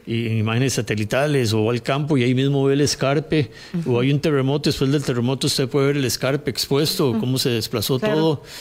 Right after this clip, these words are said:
Speaker 2: De hecho, uno
Speaker 1: Aquí
Speaker 2: siente mucho miedo porque uno dice, "Si estoy yo aquí y pasa esto y lo estoy viendo", eh, y el potencial destructivo es enorme, pero nosotros tenemos, eh, potencial destructivo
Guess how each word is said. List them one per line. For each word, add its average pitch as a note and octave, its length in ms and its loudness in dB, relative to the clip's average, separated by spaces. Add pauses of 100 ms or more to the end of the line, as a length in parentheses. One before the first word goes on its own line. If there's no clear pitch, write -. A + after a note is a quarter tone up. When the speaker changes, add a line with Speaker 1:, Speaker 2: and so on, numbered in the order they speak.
(140)
Speaker 2:
De A#3 60 0
hecho, D#4 180 2
uno D#4+ 120 4
Speaker 1:
Aquí E4 100 0
Speaker 2:
siente E4 240 0
mucho D#4 300 -2
miedo D#4 420 0
porque A#3+ 280 0
uno A#3+ 120 2
dice, A3 240 2
"Si G3+ 100 0
estoy B3 260 0
yo C#4 60 2
aquí C#4+ 280 -2
y A3+ 40 -2
pasa C4+ 380 -2
esto C4 360 0
y G#3+ 120 2
lo E3 140 0
estoy G3+ 240 0
viendo", A#3+ 520 0 (440)
eh, F3 480 -2 (300)
y G#3+ 60 2
el G3+ 100 2
potencial G3 460 0
destructivo B3 800 2 (320)
es G3+ 160 -2
enorme, C4 460 2
pero A#3 280 0
nosotros G3+ 480 -2
tenemos, G#3+ 520 2
eh, F#3 580 2 (100)
potencial G#3 540 0
destructivo A#3 800 -2